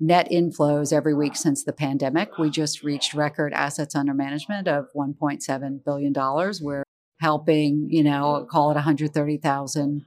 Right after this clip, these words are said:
women invest. So, I mean, in the context of the industry, obviously we're still small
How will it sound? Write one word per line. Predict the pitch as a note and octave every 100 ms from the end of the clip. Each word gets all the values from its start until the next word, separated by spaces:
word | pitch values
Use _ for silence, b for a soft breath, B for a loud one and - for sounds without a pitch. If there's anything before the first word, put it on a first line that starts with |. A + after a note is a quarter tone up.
| _ -
women | E3 D#3+ D#3+
invest. | E3 F#3 G3 B2 -
So, | F3 E3 D#3+ _ _ _ _ -
I | G#3
mean, | G3+
in | D#3
the | D#3
context | - C#3+ D3 C3+ C#3
of |
the | D3+
industry, | F#3 F#3 - D#3 C#3
obviously | C3+ C3+ -
we're | C#3 C#3
still | - C#3
small | - E3 F#3 E3 C3+